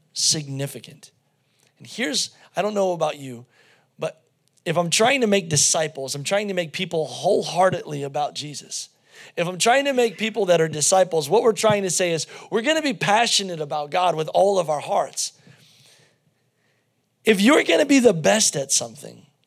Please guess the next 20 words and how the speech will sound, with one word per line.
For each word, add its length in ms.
it 60
means 200
you're 80
not 200
gonna 200
be 260
second. 720
You're, 260
like, 220
you're, 220
I 140
am 180
gonna 200
champion 760
loving 720
the 140
one 300
that 180
loves 360
me. 440